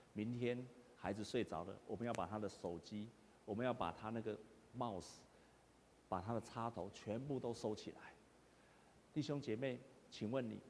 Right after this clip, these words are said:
当他这样做的时候，你猜猜看，隔天发生什么事情？隔天发生什么事情？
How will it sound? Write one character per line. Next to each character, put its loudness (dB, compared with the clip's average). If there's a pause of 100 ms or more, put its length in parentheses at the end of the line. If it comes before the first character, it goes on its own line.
(120)
当 2
他 4
这 0
样 6
做 6
的 6
时 2
候， 8
你 2
猜 2
猜 4
看， 0 (100)
隔 6
天 6
发 -2
生 0
什 -6
么 -6
事 -8
情？ -10 (1200)
隔 4
天 6
发 0
生 0
什 -6
么 -8
事 -6
情？ -14